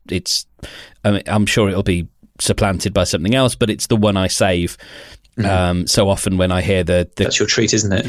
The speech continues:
Speaker 1: It is. It's my little weekend treat. So often when I hear the little clash of the piano,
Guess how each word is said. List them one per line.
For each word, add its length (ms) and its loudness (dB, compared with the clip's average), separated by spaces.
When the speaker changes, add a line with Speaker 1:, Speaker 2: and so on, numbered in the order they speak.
Speaker 1:
It 100 2
is. 240 2
It's 120 -4
my 160 4
little 240 4
weekend 360 2
treat. 280 2
So 180 4
often 300 2
when 100 4
I 80 2
hear 180 2
the 120 2
little 160 0
clash 560 -4
of 160 -2
the 80 -4
piano, 480 2